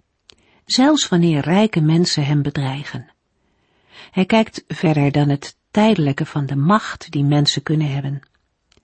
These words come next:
Ver daarbovenuit gaat de kracht van de Heere. Indrukwekkend zijn zijn woorden dat geen mens de prijs voor zijn leven kan opbrengen. Niemand is rijk genoeg om zichzelf of een ander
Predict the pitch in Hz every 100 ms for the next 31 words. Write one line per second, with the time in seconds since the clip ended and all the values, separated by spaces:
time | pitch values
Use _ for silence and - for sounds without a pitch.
0 | _ _ _ _ _ _ _ - 277 277
1 | 254 196 170 156 185 220 - 165 143 143
2 | - - 202 - - 190 190 - - -
3 | 143 147 151 151 147 - _ _ _ _
4 | _ _ _ 226 190 151 143 175 196 202
5 | 180 165 165 151 147 151 190 - - -
6 | - - 165 - - 196 190 220 262 -
7 | - 143 143 - 202 220 226 - 165 151
8 | 151 156 160 175 175 175 - - - 240
9 | 208 160 135 127 - _ _ _ - -
10 | - - _ - 190 247 302 330 339 -
11 | _ _ _ - 131 120 151 208 226 -
12 | 151 160 - - _ - 156 - - -
13 | 156 226 - 160 - 135 - 175 190 185